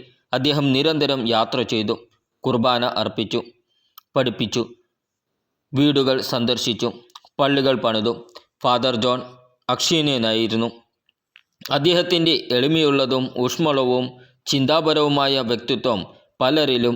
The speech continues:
ഒരു മുദ്ര പതിപ്പിച്ചു. ഒടുവിൽ, ദൈവാനുഗ്രഹം അദ്ദേഹത്തെ റിഡംപ്റ്റോറിസ്റ്റ് ഓ-, ഓർഡറിലേക്ക് നയിച്ചു. അവിടെ അദ്ദേഹം പ്രതിജ്ഞയെടുക്കുകയും, പിന്നീട് അമേരിക്കയിലെ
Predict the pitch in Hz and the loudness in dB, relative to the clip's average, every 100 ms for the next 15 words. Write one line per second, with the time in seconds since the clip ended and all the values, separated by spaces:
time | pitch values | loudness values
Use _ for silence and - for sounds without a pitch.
0 | 120 120 117 113 110 135 113 104 98 98 | -2 0 2 0 0 -2 -2 -4 -4 -4
1 | 113 - _ _ - - 113 117 117 104 | -6 -6 _ _ -20 -4 -2 2 0 0
2 | - - _ _ 113 120 123 135 139 139 | -6 -18 _ _ -2 0 2 2 0 0
3 | 135 135 135 - 123 113 123 120 127 120 | 0 0 -2 -4 -4 -2 0 0 0 -2
4 | 123 - - _ _ _ _ _ _ _ | -4 -14 -20 _ _ _ _ _ _ _
5 | _ _ _ _ _ _ _ - 131 139 | _ _ _ _ _ _ _ -2 0 2
6 | 165 170 165 156 151 - - _ _ _ | 0 2 2 2 0 -4 -10 _ _ _
7 | 123 131 131 131 131 143 135 123 113 127 | 0 2 2 2 4 2 2 0 0 0
8 | 113 110 104 127 - - _ _ - _ | 0 0 0 -4 -4 -18 _ _ -20 _
9 | - 120 123 135 123 117 120 135 - - | -2 0 2 0 0 0 0 -2 -6 -18
10 | - 127 127 160 156 135 131 143 131 117 | -2 -2 0 0 0 2 2 0 2 0
11 | 95 - - _ _ _ 160 165 135 123 | -2 -8 -20 _ _ _ 2 2 2 2
12 | 127 - 123 135 139 117 131 127 | 0 -2 0 2 0 2 2 2